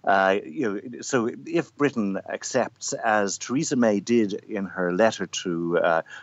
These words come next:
Donald Tusk on the twenty-ninth of March, uh, she accepted that there could be a question of making payments into the future. So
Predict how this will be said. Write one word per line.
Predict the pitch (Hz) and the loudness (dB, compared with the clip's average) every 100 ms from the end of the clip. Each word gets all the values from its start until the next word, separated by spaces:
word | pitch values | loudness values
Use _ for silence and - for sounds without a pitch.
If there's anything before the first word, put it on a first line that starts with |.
| - | -2
Donald | 98 87 85 | 0 0 -2
Tusk | - 107 - | -2 -2 -2
on | 85 | -4
the | |
twenty-ninth | 80 87 80 82 80 80 | -4 -4 -4 -2 -2 -2
of | 76 | -2
March, | 101 113 80 - - - - - - - | 2 4 2 -2 -14 -16 -20 -18 -16 0
uh, | 95 92 - | 2 4 0
she | - 170 170 | -6 -2 -2
accepted | - 131 131 - 95 82 - | 0 0 -2 -4 -4 -4 -2
that | 92 87 - 92 | 0 0 -4 -8
there | 98 | -8
could | - - - 78 | -6 -4 -4 -2
be | 90 78 - - - | -2 -2 -8 -18 -10
a | - | -8
question | - 95 - 87 | 0 0 0 -4
of | 82 82 | -4 -4
making | 82 87 - 82 | -2 -2 -2 -10
payments | - - 87 78 78 - | -8 -4 -2 -2 -4 -4
into | 90 - | -4 -6
the | 87 | -6
future. | - 113 - 80 76 | 2 2 2 -2 -2
So | - 113 104 | 0 4 4